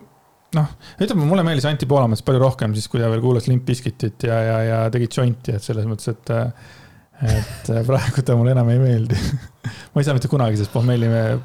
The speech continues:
pohmellipäeva sellest sketšist üle, ma siiamaani naeran seda. Kui, jah, Mattias Naan rääkis, kuidas nad käisid koos Anti Poolametsaga koolis ja siis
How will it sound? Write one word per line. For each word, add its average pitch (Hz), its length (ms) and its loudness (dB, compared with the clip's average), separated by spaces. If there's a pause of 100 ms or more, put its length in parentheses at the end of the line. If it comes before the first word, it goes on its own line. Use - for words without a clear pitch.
pohmellipäeva 117 640 2
sellest 113 400 -4
sketšist 131 480 -4
üle, 117 160 0
ma 113 80 0
siiamaani 117 480 0
naeran 113 260 -2
seda. 120 280 -6 (540)
Kui, 117 300 0
jah, 117 120 2
Mattias 120 300 0
Naan 113 220 2
rääkis, 110 340 -4
kuidas 113 300 -4
nad 117 100 -6
käisid 113 240 -2
koos 120 320 0
Anti 120 240 -2
Poolametsaga 117 560 0
koolis 165 380 0 (580)
ja 123 180 0
siis 120 140 -4